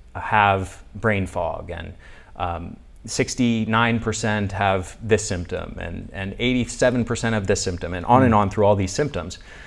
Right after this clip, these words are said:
Speaker 1: Now, what this guy at this adrenal fatigue website did was he basically polled his audience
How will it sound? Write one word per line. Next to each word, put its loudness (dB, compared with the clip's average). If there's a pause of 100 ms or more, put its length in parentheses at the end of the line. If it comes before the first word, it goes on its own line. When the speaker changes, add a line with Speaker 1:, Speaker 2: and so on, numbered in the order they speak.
(140)
Speaker 1:
Now, 10
what 10
this 4
guy 6
at -4
this 0
adrenal 2
fatigue -4
website 0
did -2
was -2
he 0
basically 0
polled -2
his -2
audience -6